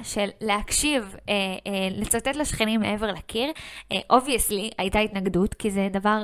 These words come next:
לא מוסרי לעשות, ולא נעים להודות בו, ולא נעים לגעת בו,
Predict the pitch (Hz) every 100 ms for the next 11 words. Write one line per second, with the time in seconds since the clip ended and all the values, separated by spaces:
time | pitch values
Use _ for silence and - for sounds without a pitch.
0 | - 214 214 226 214 190 185 185 185 220
1 | 226 190 190 196 226 214 196 185 180 180
2 | 208 196 196 208 233 214 190 180 180 180
3 | 180